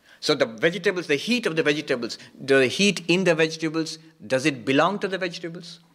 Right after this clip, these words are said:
If it did, it would always be hot. But up, if you switch off the, f-, and you, when you serve it, put it out there,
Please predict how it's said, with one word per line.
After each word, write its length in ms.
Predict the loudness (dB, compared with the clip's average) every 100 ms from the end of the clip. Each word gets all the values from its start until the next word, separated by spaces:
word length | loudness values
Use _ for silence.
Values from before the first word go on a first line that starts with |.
| _ _ _ _ _ -18 -18 -18 -20 _ -20 _ _ _ -4
If 140 | 0 2
it 180 | 2
did, 200 | 2 2
it 100 | 0
would 80 | 0
always 280 | 0 0 -2
be 100 | -4
hot. 240 | -6 -8 -12 _ _ _ _ _ _ _
But 100 | 0
up, 240 | 2 0 -2
if 140 | -12
you 60 | -8
switch 200 | -6 -4
off 140 | -4
the, 80 | -4
f-, 140 | -8 -8
and 160 | -6
you, 140 | -4 -4
when 220 | -4 -4
you 100 | -4
serve 260 | 2 4 4
it, 100 | 0
put 140 | -2
it 100 | 2
out 240 | 2 2
there, 220 | 2 0